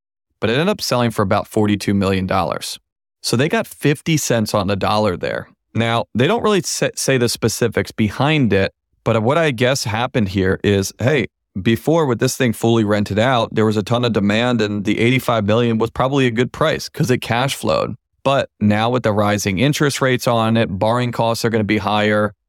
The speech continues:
Maybe we're not at a full rent roll. We're starting to see this stuff topple down and topple down fast. Imagine if you're a landlord and you lose a tenant that makes up twenty-five percent of your building.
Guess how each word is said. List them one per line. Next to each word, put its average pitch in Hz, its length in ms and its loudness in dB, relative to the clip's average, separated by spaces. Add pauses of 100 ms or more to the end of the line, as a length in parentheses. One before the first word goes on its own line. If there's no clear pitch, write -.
(140)
Maybe 107 280 2
we're 120 160 2
not 113 220 2
at 107 80 0
a 98 80 0
full 117 300 0
rent 131 280 -2
roll. 107 420 0
We're 110 160 -2
starting 135 360 0
to 123 40 -2
see 117 240 0
this 104 180 0
stuff - 340 -2
topple 95 420 -4
down 98 440 -2
and 98 120 0
topple 95 320 -2
down 92 240 -2
fast. - 640 -4 (520)
Imagine 120 480 2
if 180 160 -2
you're 139 200 2
a 123 100 2
landlord 104 760 0 (100)
and 107 120 4
you 113 140 4
lose 117 480 4
a 107 120 2
tenant 107 500 0
that 95 120 0
makes 101 300 0
up 104 100 -2
twenty-five 104 540 0
percent 98 320 -2
of 90 80 -4
your 92 120 0
building. 98 460 -2